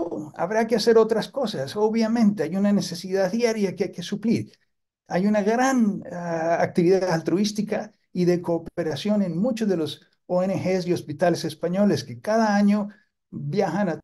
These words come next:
todas partes del mundo a trabajar y a conocer los problemas que existen en África y en otros países, no solo de África, sino de Latinoamérica y de la,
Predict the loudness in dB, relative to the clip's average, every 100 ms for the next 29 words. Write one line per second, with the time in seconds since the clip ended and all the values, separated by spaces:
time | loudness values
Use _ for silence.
0 | _ -10 -8 -4 -2 0 0 0 0 0
1 | 0 0 -4 -6 -4 -4 -4 -4 -4 -2
2 | -2 -2 -4 -4 -2 0 -2 -2 -2 -2
3 | -2 -6 -8 -8 -2 0 2 0 0 -2
4 | -2 -2 -2 -2 -2 0 0 -2 -4 -2
5 | -2 0 2 4 4 0 -2 -4 -4 0
6 | 2 2 -2 -4 -4 -4 -2 0 4 4
7 | 2